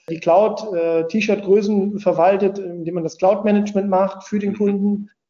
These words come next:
Speaker 1: et cetera, et cetera. Also es hat ja Anschlusspotenzial und das meinen wir auch mit Journey. Was meinen wir damit? Wir haben gesagt, da ist nochmal das Beispiel ganz schön, wenn man mit dem C I O heute spricht, da rufen ja dreißig verschiedene Anbieter an und jeder hat ein Stück von der Cloud und wir
Speaker 2: Ja.
Speaker 1: sagen, wir können durch diese, durch diesen Dschungel, die Reise durch den Dschungel der Cloud,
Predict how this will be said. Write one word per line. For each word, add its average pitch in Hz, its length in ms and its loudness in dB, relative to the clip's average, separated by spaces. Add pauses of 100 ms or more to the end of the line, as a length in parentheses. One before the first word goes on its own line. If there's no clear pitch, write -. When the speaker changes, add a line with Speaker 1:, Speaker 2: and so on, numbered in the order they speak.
(160)
Speaker 1:
et 165 120 -6
cetera, 180 240 0
et 175 80 -2
cetera. 202 240 2
Also 170 100 2
es 170 140 -2
hat 196 160 2
ja 214 80 2
Anschlusspotenzial 185 920 0
und 170 100 0
das 180 140 0
meinen 208 240 2
wir 202 80 4
auch 190 100 0
mit 180 200 -4
Journey. 190 420 2 (320)
Was 160 160 -10
meinen 208 260 2
wir 190 60 4
damit? 160 340 -2
Wir 165 100 -2
haben 170 100 -4
gesagt, 175 240 -2 (100)
da 170 80 -6
ist 170 160 -6
nochmal 175 180 -2
das 160 160 -6
Beispiel 185 380 0
ganz 180 180 2
schön, 180 240 2
wenn 165 80 -2
man 165 120 0
mit 165 80 -6
dem - 60 -18
C 175 100 2
I - 20 4
O 175 160 2
heute 180 180 0
spricht, 208 460 -6 (320)
da 151 80 -6
rufen 190 300 -2
ja 180 80 2
dreißig 180 400 2
verschiedene 185 340 0
Anbieter 196 380 0
an 151 80 -2
und 160 80 -4
jeder 175 240 2
hat 185 80 0
ein 185 60 -6
Stück 233 200 -8
von 165 140 -2
der 151 100 -2
Cloud 170 380 0
und 165 100 -8
wir 185 120 4
Speaker 2:
Ja. 180 40 -4
Speaker 1:
sagen, 190 340 2 (440)
wir 170 120 -2
können 190 220 0
durch 180 140 0
diese, 180 340 0 (260)
durch 160 140 -14
diesen 190 240 2
Dschungel, 196 360 4
die 165 120 -2
Reise 190 320 2
durch 180 140 -2
den 180 100 -2
Dschungel 214 220 0
der 185 120 4
Cloud, 190 400 2